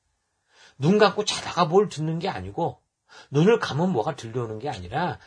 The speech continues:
맑은 정신으로 하나님이 우리에게 주신 이 말씀을 보는 겁니다. 그 성경 말씀을 통해 하나님의 뜻을 우리가 바르게 알지 않고 자꾸 꿈이나 뭔가 들었다고 하면서 그것이 마치 하나님의 말씀인 것처럼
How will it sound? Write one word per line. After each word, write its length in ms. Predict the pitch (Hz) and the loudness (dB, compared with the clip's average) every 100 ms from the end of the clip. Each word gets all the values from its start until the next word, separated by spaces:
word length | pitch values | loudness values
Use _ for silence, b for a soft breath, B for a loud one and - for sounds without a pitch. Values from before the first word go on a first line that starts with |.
| B B | B B
맑은 440 | 95 107 139 240 | -4 0 2 2
정신으로 680 | 208 113 110 185 196 110 - | 0 -6 -2 2 2 2 -2
하나님이 420 | - 143 127 120 113 | -10 -4 -2 -2 -6
우리에게 300 | 101 101 92 | -8 -8 -8
주신 240 | - 156 b b | -6 -6 b b
이 160 | 135 196 | -8 -6
말씀을 600 | 220 - - - 160 220 | -6 -10 -8 -4 0 0
보는 300 | - 113 175 | -2 -6 -6
겁니다. 340 | 113 85 - _ _ _ _ _ - | -6 -10 -20 _ _ _ _ _ -8
그 100 | 302 | -6
성경 320 | 254 240 220 | -2 2 4
말씀을 360 | 180 - 160 151 | 4 2 -4 -4
통해 180 | 156 | -4
하나님의 460 | 147 160 151 143 139 | -4 -2 -2 -2 -4
뜻을 440 | 135 147 139 - - _ _ - | -4 0 2 0 -8 _ _ -8
우리가 380 | 113 196 170 - | -6 -2 -4 -4
바르게 320 | - 123 131 | -6 -4 -2
알지 240 | 92 123 | -2 -4
않고 440 | 104 87 - 82 - B B - | -8 -10 -10 -10 -10 B B -8
자꾸 360 | - - 147 | -6 -4 -6
꿈이나 520 | - 294 285 165 90 - B | -2 0 2 0 -2 -8 B
뭔가 300 | 135 151 156 | -2 0 2
들었다고 500 | 147 190 202 185 175 | 4 2 2 -2 0
하면서 540 | 143 131 113 107 196 - B B | 0 -2 2 0 0 -6 B B
그것이 320 | 147 190 220 | 0 0 2
마치 240 | 127 - | -2 -2
하나님의 520 | 180 214 226 202 208 190 | -6 -4 -4 0 0 -2
말씀인 520 | 131 190 - 220 220 | -4 -6 -6 -2 4
것처럼 480 | 214 214 233 269 | 2 4 2 2